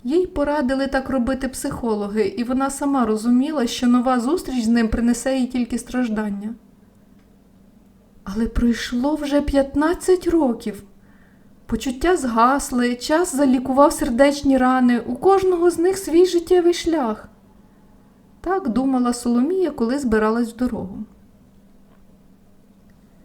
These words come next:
І справді вони зустрілись. Соломія з родичами та дітьми пішли до церкви, а її чоловік Василь мав під'їхати згодом машиною. Жінка вирішила вийти до воріт, щоб зустріти його, і практично зіткнулася з ним.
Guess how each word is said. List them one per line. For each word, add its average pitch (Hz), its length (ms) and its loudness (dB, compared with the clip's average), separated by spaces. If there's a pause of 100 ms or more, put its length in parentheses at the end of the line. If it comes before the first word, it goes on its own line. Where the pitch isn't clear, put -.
(640)
І 403 80 2
справді 233 540 0
вони 233 280 0
зустрілись. 214 760 -4 (440)
Соломія 392 540 2
з 311 60 -2
родичами 302 580 2
та 262 160 -2
дітьми 285 380 0
пішли 262 340 -2
до 262 120 -2
церкви, 220 600 -2
а 226 40 2
її 240 240 2
чоловік 247 420 -2
Василь 359 420 0
мав 277 240 -2
під'їхати 254 500 -4
згодом 220 360 0
машиною. 226 680 -4 (1700)
Жінка 403 360 0
вирішила 302 540 0
вийти 285 320 0
до 254 140 0
воріт, 320 300 0
щоб 226 200 -6
зустріти 262 540 -2
його, 233 260 2
і 240 100 -2
практично 349 680 0
зіткнулася 262 840 0
з 226 100 -6
ним. 202 380 -4